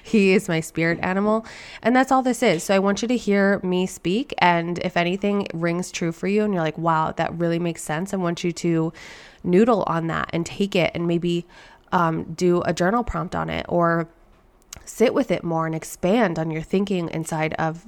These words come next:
you know, our best thinking happens in the shower, on a walk, or while you're driving. Um, or if you hear what I say and you're like, "Wow, that doesn't resonate at all," I want you to take that as feedback too. And I want you to feel empowered in knowing that about yourself, of, "That doesn't make sense to me,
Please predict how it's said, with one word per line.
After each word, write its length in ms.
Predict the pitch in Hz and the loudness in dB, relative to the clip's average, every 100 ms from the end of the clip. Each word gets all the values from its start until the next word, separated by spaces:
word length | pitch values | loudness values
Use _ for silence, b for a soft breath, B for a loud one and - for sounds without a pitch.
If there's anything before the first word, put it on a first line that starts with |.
| - | -10
you 120 | - 165 | -4 -4
know, 200 | 143 160 | -4 -6
our 80 | 156 | -8
best 260 | 156 151 - | -6 -8 -6
thinking 260 | 175 185 | -4 -2
happens 340 | 196 202 202 202 | -2 -2 -2 -2
in 80 | 220 | -2
the 80 | |
shower, 440 | 220 262 220 175 - | 0 0 2 0 -2
on 100 | - | -4
a 80 | 170 | -2
walk, 360 | 196 233 175 170 | 2 2 2 -2
or 100 | 151 | -6
while 160 | 151 | -4
you're 140 | 165 190 | -2 -2
driving. 500 | 208 214 185 165 - | 0 2 0 -2 -4
Um, 280 | 160 156 165 B B B B - | -6 -6 -8 B B B B 4
or 380 | 285 311 233 | 6 8 6
if 200 | 233 208 | 2 0
you 80 | 214 | 0
hear 140 | 208 226 | 2 2
what 80 | |
I 120 | 220 190 | 4 2
say 340 | - 240 226 | 2 4 4
and 80 | 190 | 2
you're 80 | 180 | 0
like, 160 | 175 | -2
"Wow, 320 | 165 185 175 156 | 2 2 4 2
that 160 | 165 | 0
doesn't 240 | 185 202 226 | 0 0 2
resonate 420 | 185 175 175 165 | 2 2 0 0
at 100 | 156 | -2
all," 360 | 76 175 247 - B B B - | -2 -2 -2 -6 B B B 2
I 120 | 214 | 6
want 180 | 302 311 | 6 6
you 60 | |
to 80 | 330 | 4
take 200 | 311 302 | 4 2
that 180 | 247 262 | 4 2
as 120 | 285 | 2
feedback 360 | - 202 185 180 | 0 0 -2 -2
too. 360 | - 247 196 - | 0 2 2 -2
And 120 | 185 | 0
I 40 | 185 | 2
want 160 | 190 | 2
you 80 | 226 | 0
to 40 | |
feel 140 | 220 240 | 0 -2
empowered 680 | 220 - - 170 214 156 147 | -2 -4 0 2 4 2 -2
in 260 | - 185 | -2 -2
knowing 420 | 165 165 247 220 160 | 2 2 2 2 -2
that 220 | 143 - | -6 -6
about 300 | 160 151 - | -8 -8 -8
yourself, 520 | - - - - - - | -12 -8 -8 -8 -6 -2
of, 140 | 175 | 2
"That 200 | 175 196 | 2 2
doesn't 280 | 233 226 - | 2 0 -2
make 140 | 190 | -4
sense 320 | - 190 196 | -2 -2 -2
to 120 | - 196 | -4 -4
me, 180 | 170 | -2